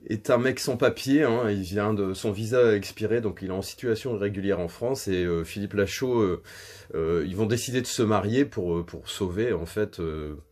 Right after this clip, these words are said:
son, son, comment dire, le fait qu'il puisse rester en France. Euh, seulement, il y a l'inspection qui va s'en mêler et qui va vouloir voir s'il ne s'agit pas d'un mariage blanc.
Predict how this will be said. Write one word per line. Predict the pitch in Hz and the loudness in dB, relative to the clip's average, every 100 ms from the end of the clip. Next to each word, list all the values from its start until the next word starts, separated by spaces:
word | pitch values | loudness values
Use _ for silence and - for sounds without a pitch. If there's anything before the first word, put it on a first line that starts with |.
| _ _ _ _ _ _ _ - | _ _ _ _ _ _ _ -18
son, | - 85 90 73 82 | -12 -8 -8 -8 -14
son, | - - 80 80 73 73 | -14 -8 -6 -4 -6 -6
comment | 85 78 | -4 -2
dire, | 80 78 - - - - - | -2 -4 -6 -20 -20 -18 0
le | 98 | 2
fait | 95 131 | 4 4
qu'il | 104 | 2
puisse | 123 117 | -4 0
rester | 117 - | 2 4
en | 123 | 2
France. | 110 98 82 - _ - - - - _ _ - | 2 -4 -8 -12 _ -20 -20 -20 -20 _ _ -2
Euh, | 113 110 107 | 4 6 6
seulement, | - 104 123 | 4 4 6
il | 113 | 6
y | |
a | 98 90 87 85 80 | 6 6 4 4 2
l'inspection | 85 110 107 - 113 - 139 | 0 0 -2 -2 -2 0 -2
qui | 127 95 | -2 -4
va | 92 | -4
s'en | - - - 98 90 | -6 -10 -2 0 0
mêler | 92 104 117 147 143 | 2 4 6 6 4
et | 101 | 0
qui | - | 0
va | 95 | -2
vouloir | 87 101 107 | 0 0 0
voir | 95 98 113 101 | 0 0 0 0
s'il | - 95 | -4 -4
ne | 90 | -4
s'agit | 85 95 95 | -4 -6 -6
pas | - 104 | -4 -2
d'un | 95 | -2
mariage | 90 95 98 98 90 82 | -2 -2 0 0 0 -2
blanc. | 80 - | -8 -10